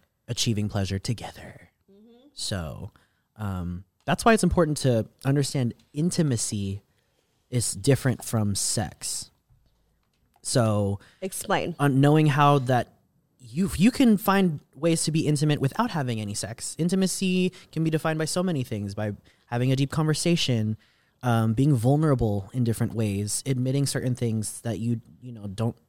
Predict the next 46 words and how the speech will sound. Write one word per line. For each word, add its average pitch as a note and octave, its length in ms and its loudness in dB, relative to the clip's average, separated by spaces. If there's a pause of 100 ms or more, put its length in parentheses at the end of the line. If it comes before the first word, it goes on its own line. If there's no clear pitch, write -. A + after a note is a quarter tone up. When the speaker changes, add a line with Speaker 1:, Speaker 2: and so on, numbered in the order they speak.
Speaker 1:
talk - 400 -4
about A2 380 0
all A2+ 100 -2
the A2 80 -4
time. G#2 440 -2 (380)
Obviously, G3 280 2
you're E3+ 60 4
not D#3+ 100 6
gonna C#3 120 4
do B2+ 120 2
that C#3+ 60 6
on B2 80 2
the A#2+ 60 0
first A2+ 260 -2
date, A2+ 280 0
but A2+ 220 -6
these D#3 180 -4
are D3+ 100 0
things C3+ 400 -2
that A#2 200 -8 (840)
it C#3+ 140 -2
should F#3 220 2
take C3+ 200 0
time, G2+ 420 -6 (100)
you C3 140 -2
know, C3 400 0
unless C#3 260 0
you're C#3+ 80 0
just C3+ 120 -4
talking C3+ 160 0
about B2+ 120 -2
hitting C3+ 220 -2
it C3 60 0
and B2 120 -2
quitting A#2 240 -2
it. - 200 -6
Sure, A2+ 180 -4
that's G#2+ 140 -6
something A2 280 -6
else. F#2 380 -8 (500)
But G#2 220 -4
intimacy B2 640 0
is A2 100 -2
something A2 320 -6
that G#2 140 -20
you G#2 220 -20